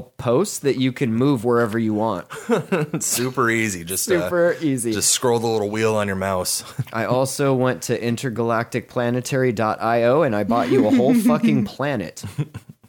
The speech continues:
Speaker 1: Even went ahead and put a swastika on it for you, you fucking racist pigs. God, I fucking hate Idaho.
Speaker 2: <laughs> I hate Idaho.
Speaker 1: I can't even tell you how much I hate Idaho.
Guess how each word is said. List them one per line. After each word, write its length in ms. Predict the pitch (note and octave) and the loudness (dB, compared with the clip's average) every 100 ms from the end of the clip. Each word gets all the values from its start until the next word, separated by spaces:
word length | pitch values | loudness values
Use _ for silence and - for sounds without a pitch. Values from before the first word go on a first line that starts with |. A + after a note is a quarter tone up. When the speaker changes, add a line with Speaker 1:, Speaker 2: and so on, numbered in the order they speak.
| - - - - | -16 -16 -16 -6
Speaker 1:
Even 280 | A#2+ C3 | -4 -2
went 160 | A#2+ B2+ | 0 0
ahead 200 | B2 C3+ | 0 0
and 120 | G#2+ | -2
put 120 | A2 | -4
a 40 | C3 | -6
swastika 600 | - B2 F#2+ - F2+ F2+ | -4 -2 -2 -4 -10 -8
on 160 | F2 E2+ | -8 -8
it 100 | - | -10
for 220 | G2+ F2+ | -8 -6
you, 140 | F2 | -4
you 220 | E2+ E2+ E2+ | -6 -6 -8
fucking 580 | - - G#2+ C#4 A#2 | -8 -4 0 0 0
racist 680 | A2 G#2+ G#2 G#2 - G#2 - - | 0 0 0 0 -2 -2 -4 -4
pigs. 520 | G#2 - - - - - - B2+ C#3+ - | -2 0 0 -4 -10 -14 -14 -14 -16 -12
God, 260 | B2+ B2 G#2 | -4 -2 -2
I 100 | G2 | -6
fucking 440 | - G3 - C#3 | -4 -6 -2 -4
hate 360 | F2+ - F#2 - | -4 -6 -8 -6
Idaho. 360 | E2+ E2 D#2+ | -8 -8 -8
Speaker 2:
<laughs> 20 | D2+ | -6
I 140 | C#3 - C#3 - | -6 -6 -8 -4
hate 220 | A#2 G2+ | -4 -2
Idaho. 320 | E2+ E2 F2 | -4 -4 -2
Speaker 1:
I 80 | C#3 | 0
can't 320 | - - G#3 | 0 0 2
even 260 | F#3 E3 D3+ | 2 2 -2
tell 220 | D3+ C#3 | 0 2
you 200 | B2+ A2+ | 2 2
how 160 | A2+ A2 | 0 0
much 240 | G#2+ G2+ | -2 -2
I 140 | G2+ F#2+ | -4 -2
hate 220 | G2 F2 | -4 -4
Idaho. 540 | F2+ F2 F2+ E2 C2+ | -6 -8 -10 -10 -12